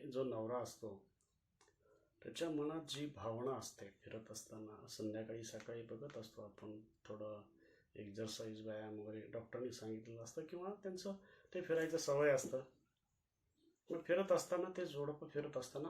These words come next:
नवऱ्याच्या मनातील जी भावना आहे ती मी तुम्हाला सांगतोय या कवितेच्या माध्यमातनं. कवितेचं शीर्षक आहे मी कधीच. मी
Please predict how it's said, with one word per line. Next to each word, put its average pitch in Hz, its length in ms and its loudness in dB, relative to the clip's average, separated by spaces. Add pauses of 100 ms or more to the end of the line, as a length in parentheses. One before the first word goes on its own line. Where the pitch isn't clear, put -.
(140)
नवऱ्याच्या 139 760 0
मनातील 147 600 -2
जी 190 180 0
भावना 131 400 4
आहे 104 260 -8 (1000)
ती 160 60 0
मी 147 120 2
तुम्हाला 131 320 0
सांगतोय 101 460 -6 (560)
या 131 80 4
कवितेच्या 123 500 0
माध्यमातनं. 127 560 0 (1300)
कवितेचं 175 440 2
शीर्षक 165 500 2
आहे 165 260 4
मी 151 240 6 (100)
कधीच. 110 400 -2 (2500)
मी 175 200 10